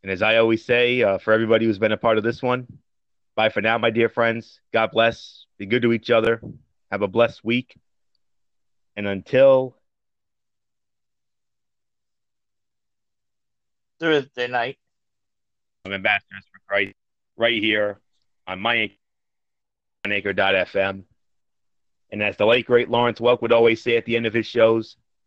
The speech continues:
Speaker 1: "Keep a song in your heart." While we here at, uh, at Ambassadors for Christ always say, "Keep the word of God in your heart." And as our dear friend Pastor Carl Russo would always say at the end of his sermons,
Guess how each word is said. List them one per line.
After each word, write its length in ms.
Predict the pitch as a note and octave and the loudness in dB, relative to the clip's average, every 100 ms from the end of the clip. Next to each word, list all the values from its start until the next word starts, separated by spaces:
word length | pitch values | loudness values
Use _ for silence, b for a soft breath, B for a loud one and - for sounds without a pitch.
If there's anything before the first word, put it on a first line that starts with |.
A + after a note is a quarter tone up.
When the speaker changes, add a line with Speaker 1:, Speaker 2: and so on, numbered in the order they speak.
| - | -6
Speaker 1:
"Keep 180 | C3+ B2 | -4 -4
a 40 | |
song 340 | - B2+ A#2+ A2+ | -2 0 0 -2
in 100 | A2 | -2
your 160 | G#2+ | -2
heart." 300 | G#2+ F#2 D2+ _ _ _ _ _ _ _ _ _ | -2 -2 -4 _ _ _ _ _ _ _ _ _
While 260 | G#2+ G2+ G2 | 0 2 2
we 240 | B2+ A2+ | 0 0
here 420 | A#2+ A#2+ F2 D#2+ _ _ _ _ _ _ _ | 0 0 -2 -6 _ _ _ _ _ _ _
at, 240 | F#2+ F#2+ F2+ | -4 -2 0
uh, 280 | F2+ E2+ E2 - | -2 -6 -12 -6
at 200 | F#2+ F#2 | -4 -2
Ambassadors 480 | F#2 A2+ G#2 G#2+ - | -2 -2 -2 -6 -6
for 100 | F#2+ | -4
Christ 380 | A#2+ A2+ - | 0 0 0
always 280 | G2 F2 E2+ | -4 -6 -10
say, 340 | - F2 E2 - _ _ _ - | -12 -12 -12 -18 _ _ _ -6
"Keep 240 | A#2 G#2+ | -4 -2
the 80 | G2+ | 0
word 260 | G#2 A2+ G2+ | 2 4 2
of 100 | F2 | 2
God 420 | G#2+ G2+ D#2+ D#2 _ _ _ | -2 -2 -6 -12 _ _ _
in 160 | G2+ F#2 | -12 -12
your 160 | F2 D#2 | -12 -16
heart." 300 | E2+ D2 _ _ _ _ _ _ _ _ _ _ _ _ _ _ _ _ _ _ _ _ _ _ - | -16 -16 _ _ _ _ _ _ _ _ _ _ _ _ _ _ _ _ _ _ _ _ _ _ -10
And 120 | G2 | -4
as 120 | G2+ | 2
our 120 | A2 | 2
dear 240 | G2+ B2 A#2 | 2 0 2
friend 240 | B2 A#2+ | 0 0
Pastor 260 | A#2+ - A2+ | -2 -4 -2
Carl 220 | A#2+ A2+ | 2 2
Russo 340 | A#2+ A2+ B2 | 2 2 2
would 140 | A2 G#2+ | 4 4
always 280 | A2+ A2 | 4 0
say 140 | - A#2 | 0 -2
at 80 | A2 | 0
the 120 | A2+ | -2
end 100 | A#2 | -2
of 60 | |
his 120 | A2+ - | -4 -2
sermons, 600 | A#2+ A#2 A#2 - - | -2 -2 -8 -14 -20